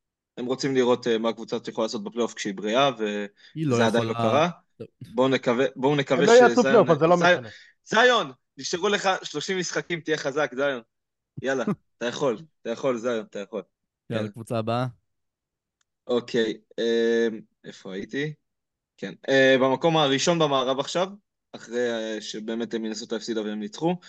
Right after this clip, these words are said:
Speaker 1: עם מאזן, אה, זהה, שלושים וארבע חמש עשרה, האוקלהומה סיטי תנדר, שלדעתי, הם אחת מהקבוצות היותר מעניינות, לראות מה הם יעשו.
Speaker 2: המון
Speaker 1: אני שוב
Speaker 2: בחירות.
Speaker 1: אגיד, המון בחירות, המון נכסים, ואני שוב אגיד שג'וש גידי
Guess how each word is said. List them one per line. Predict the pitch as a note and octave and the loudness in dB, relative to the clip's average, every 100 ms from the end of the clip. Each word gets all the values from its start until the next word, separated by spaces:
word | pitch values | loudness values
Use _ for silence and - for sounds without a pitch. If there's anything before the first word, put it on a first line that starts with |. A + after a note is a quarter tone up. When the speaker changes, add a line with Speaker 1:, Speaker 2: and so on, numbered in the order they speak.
| - - - | -20 -20 -14
Speaker 1:
עם | A2 | -8
מאזן, | A2 A2 A#2+ A#2 | -4 -2 -2 0
אה, | A2 | 0
זהה, | A2+ C#3 | 0 0
שלושים | - - A#2 | -2 -6 -2
וארבע | A#2 A2+ | -2 -2
חמש | A#2 | -6
עשרה, | C#3+ D#3 | -6 -2
האוקלהומה | C3+ A2 A2 A2 C3+ C#3 - | -2 -2 -4 -2 -2 -4 -8
סיטי | - - B2+ C3 C3+ - _ _ _ | -12 -6 -6 -2 -4 -4 _ _ _
תנדר, | A#2+ C3 A2+ F#2+ F#2+ | -4 -2 -2 -4 -8
שלדעתי, | - G2+ F#2+ G#2 F#2+ - G3 A3 - - - - - | -16 -14 -6 -4 -2 2 2 2 -10 -20 -20 -20 -12
הם | A2 | -8
אחת | A2 B2 | -4 -2
מהקבוצות | B2 A2 C3 | -2 -2 -2
היותר | B2 C#3 C#3 | -2 -2 -2
מעניינות, | C#3+ D3 D3+ D3+ - | -2 -2 -4 -6 -10
לראות | A2+ B2+ C3+ | -4 -4 -4
מה | |
הם | C3 | -4
יעשו. | B2+ B2 E3 G3+ - _ _ _ - | -4 -4 -4 -4 -8 _ _ _ -8
Speaker 2:
המון | G3+ C#3+ B2+ | -2 0 0
Speaker 1:
אני | |
שוב | A2+ | 0
Speaker 2:
בחירות. | C#3 B2+ A#2+ | 0 0 0
Speaker 1:
אגיד, | D#3 - _ _ _ _ _ - | -2 -4 _ _ _ _ _ -10
המון | G#2+ B2+ | -4 -4
בחירות, | - A#2+ A#2 E3 C3+ | -4 -2 4 4 2
המון | A#2 B2 | -2 -4
נכסים, | A2+ - D#3+ F3 B2 | -6 -2 -2 0 -2
ואני | A2 A2+ A2 A2 - | -4 -4 -4 -4 -6
שוב | C3+ A#2+ | -6 -4
אגיד | A#2+ C3 | -4 -4
שג'וש | G2+ B2 A#2 | -4 -4 -2
גידי | A#2+ A#2+ | -2 -2